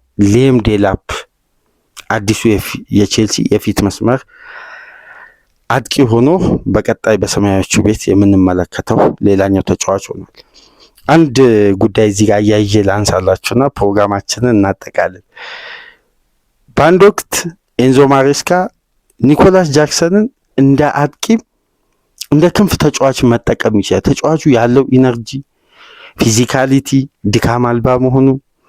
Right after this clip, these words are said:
በአንድ ለአንድ ግንኙነት አግሬሲቭም ሆኖ የማሸነፍ አቅሙን በስትራይከር ብቻ ለመጠቀም አላሰብንም።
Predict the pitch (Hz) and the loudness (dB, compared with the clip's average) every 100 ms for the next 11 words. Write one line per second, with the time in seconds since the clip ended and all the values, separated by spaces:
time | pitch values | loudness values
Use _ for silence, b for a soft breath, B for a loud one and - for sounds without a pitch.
0 | B B B B - 120 131 127 120 120 | B B B B -2 0 2 2 2 2
1 | 117 107 110 120 139 156 - 110 113 117 | 0 0 2 4 4 2 -2 -6 -2 -2
2 | 131 - 113 117 104 107 101 98 110 - | -2 -2 0 0 0 0 2 0 -2 -2
3 | 117 127 - 147 - 214 233 - B B | 0 0 -2 -4 0 2 2 -2 B B
4 | B B B B B B - 151 - 208 | B B B B B B 2 2 2 2
5 | 233 226 196 165 - 160 143 143 139 131 | 2 2 0 0 0 0 2 2 -2 0
6 | 139 123 120 110 117 110 | 0 0 -2 0 0 0